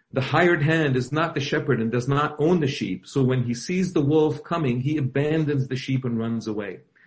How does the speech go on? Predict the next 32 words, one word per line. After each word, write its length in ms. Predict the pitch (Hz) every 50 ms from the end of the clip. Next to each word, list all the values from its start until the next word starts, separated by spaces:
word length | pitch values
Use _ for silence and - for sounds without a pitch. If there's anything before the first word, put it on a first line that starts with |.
| - - - -
And 180 | 139 147 147
there's 140 | 151 156 135
been 260 | 135 160 156 147 143
many 440 | 143 156 170 180 175 160 156 135 - -
such 260 | - - - 147 135 143
shepherds 600 | - - - 151 143 139 139 110 107 - - -
all 260 | - 139 147 147 151 147
around 380 | 131 131 139 147 143 127 -
us. 280 | - - - - - _ _ _ _ _ _ _ _ - -
People 300 | - 165 160 165 165 156
that 160 | 139 131 123
we 80 | 123 123
may 140 | 120 123 123
have 200 | 113 107 - -
put 180 | - 147 135
our 120 | 123 95 -
trust 400 | - - 131 131 131 - - 160
in, 240 | 156 165 165 160 - _ _ _ _ _ _ _ -
education 720 | - 120 - 113 - - 127 139 143 143 - 151 147 135
that 120 | 131 -
we 120 | 113 117 117
may 140 | 117 120
have 180 | 120 107 - -
put 160 | - 135 123
our 80 | 117 107
trust 400 | - - 135 131 131 - - 147
in 100 | 139 131
as 140 | 107 92 101
a 40 |
shepherd, 560 | - - - 113 120 - 139 143 143 143 139 - _ _ _ _ _ _ _ _ _ _ _ _ _ _ _ _ _ _ - - 135 131 -
our 200 | 113 113 104 98
careers, 720 | - - 120 98 101 127 147 156 160 165 160 - - -